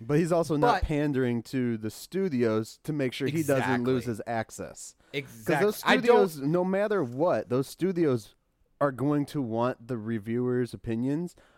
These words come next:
Speaker 1: whether
Speaker 2: Yeah.
Speaker 1: they're good or bad. One, it's
Speaker 2: It's
Speaker 1: gonna
Speaker 2: marketing. It's free
Speaker 1: Yeah,
Speaker 2: marketing.
Speaker 1: it's free marketing nonstop.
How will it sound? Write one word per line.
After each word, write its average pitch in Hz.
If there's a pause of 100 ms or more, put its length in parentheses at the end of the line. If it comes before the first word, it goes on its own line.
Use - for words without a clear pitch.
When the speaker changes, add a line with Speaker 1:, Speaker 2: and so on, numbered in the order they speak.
(120)
Speaker 1:
whether 180
Speaker 2:
Yeah. -
Speaker 1:
they're 175
good 170
or 135
bad. 117
One, 151
it's 131
Speaker 2:
It's -
Speaker 1:
gonna 143
Speaker 2:
marketing. 117
It's 135
free 277
Speaker 1:
Yeah, 226
Speaker 2:
marketing. 269
Speaker 1:
it's -
free 190
marketing 123
nonstop. 151